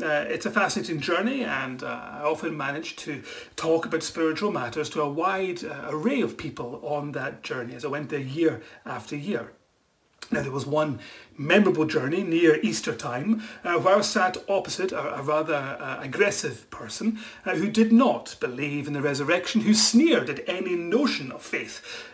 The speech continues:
Uh, apparently, according to him, uh, logic and reason were to be relied upon, and my fluffy faith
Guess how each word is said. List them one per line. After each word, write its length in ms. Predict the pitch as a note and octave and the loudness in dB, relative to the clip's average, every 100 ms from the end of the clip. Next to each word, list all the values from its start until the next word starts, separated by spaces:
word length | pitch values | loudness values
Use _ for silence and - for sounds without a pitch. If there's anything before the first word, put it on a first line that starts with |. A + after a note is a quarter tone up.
| - | -16
Uh, 60 | - | -10
apparently, 560 | - - - C#3+ D3+ C4 | -8 -2 -2 0 0 0
according 320 | A#3 D3+ C3+ | 0 -4 -2
to 100 | C3+ | -2
him, 320 | A2+ A#3+ A#3+ | 2 4 2
uh, 120 | C#3+ | 0
logic 420 | C#3+ F3 A3 A3 G#3+ | 0 2 2 0 -2
and 160 | F#3+ | 0
reason 300 | D4 A#3+ D3 | 2 2 0
were 80 | B2 | -6
to 80 | B2 | -8
be 80 | C#3 | -4
relied 260 | D3 G3 | 0 2
upon, 260 | - E3+ F#3+ | 0 -2 -2
and 80 | D3+ | -2
my 260 | D3 D3 | -2 -2
fluffy 420 | B2+ - E4+ - E3 | -4 2 2 2 -4
faith 480 | - A2+ - - | -4 -6 -6 -10